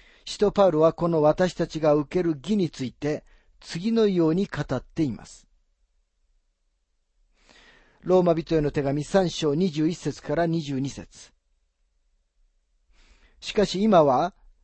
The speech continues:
律法とは別に、しかも律法と預言者によって明かしされて、神の義が示されました。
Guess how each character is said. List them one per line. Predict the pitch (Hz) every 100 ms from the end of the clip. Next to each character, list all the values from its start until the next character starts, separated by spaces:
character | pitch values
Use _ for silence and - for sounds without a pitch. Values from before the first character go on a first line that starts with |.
| -
律 | 147 170 - -
法 | 233 226
と | 196
は | 175
別 | 147 147 -
に、 | 120 104 - _ -
し | -
か | 170
も | 156
律 | 139 147 156 - -
法 | 247
と | - 180
預 | 151 147
言 | 196 220
者 | - 165
に | 143
よ | 143
っ |
て | - - 165 156
明 | 131
か | - 165
し |
さ | - 160
れ | 143
て、 | 120 156 180 - _ _ _ -
神 | - 247 240
の | 175 143
義 | 151
が | 160 160 165 _
示 | - 160 143
さ | 123
れ | 107
ま | 87
し | -
た。 | - -